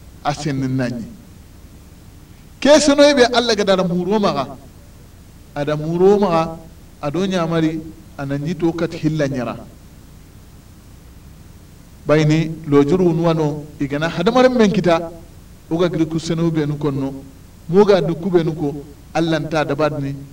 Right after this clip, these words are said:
ko mo hobe gan kawa. Yo ka, Allah do nyamari, ona, ona ndrogoto, ona dabari to, o kati hilla nyaranga. Bayin Allah dali tun ka kallan unte gani, "La yukallifu Allahu nafsan illa wus'aha."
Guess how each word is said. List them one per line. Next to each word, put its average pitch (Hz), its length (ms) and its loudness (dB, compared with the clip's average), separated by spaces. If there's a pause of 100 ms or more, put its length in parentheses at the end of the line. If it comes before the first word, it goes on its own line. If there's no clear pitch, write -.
ko 160 120 -2
mo 143 120 -8
hobe 143 260 -6
gan 131 160 -8
kawa. 127 260 -8 (640)
Yo 139 120 -2
ka, 165 380 0 (520)
Allah 170 240 2
do 175 140 0
nyamari, 165 480 0 (140)
ona, 180 440 2
ona 196 240 4
ndrogoto, 196 720 4 (260)
ona 180 280 0
dabari 160 380 -2
to, 170 120 -2 (140)
o 202 80 2
kati 202 260 -2
hilla 160 300 0
nyaranga. 139 380 -6 (600)
Bayin 180 300 0
Allah 175 220 2
dali 170 320 2
tun 160 140 -8
ka 156 120 -6
kallan 220 320 -2
unte 220 180 4
gani, 180 240 0 (440)
"La 202 200 4
yukallifu 196 580 -4
Allahu 165 400 -4
nafsan 170 500 -8 (340)
illa 160 300 -4
wus'aha." 143 640 -8